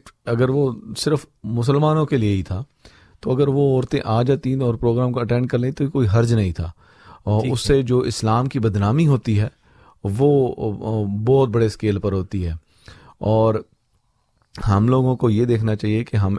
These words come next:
Speaker 1: ہم ایسے کام کریں جس سے اسلام کا نام روشن ہو، لیکن، آ، بدقسمتی سے، آ، ہمارا ذہن اس طرف سے نہیں جاتا، اس لیے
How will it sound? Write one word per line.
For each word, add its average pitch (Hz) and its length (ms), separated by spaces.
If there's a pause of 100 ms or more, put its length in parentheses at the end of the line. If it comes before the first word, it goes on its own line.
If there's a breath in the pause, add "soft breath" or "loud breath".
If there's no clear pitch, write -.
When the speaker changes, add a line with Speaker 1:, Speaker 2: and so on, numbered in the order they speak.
Speaker 1:
ہم 95 220
ایسے 98 300
کام 98 280
کریں 110 240
جس 107 160
سے 104 140
اسلام 98 500 (440 loud breath)
کا 104 100
نام 101 340
روشن 104 380
ہو، 95 260
لیکن، 107 420
آ، 95 640
بدقسمتی 107 640
سے، 127 220 (500 loud breath)
آ، 101 140
ہمارا 104 240
ذہن 107 240
اس 107 120
طرف 110 220
سے - 80
نہیں 120 180
جاتا، 110 320
اس - 300
لیے 131 240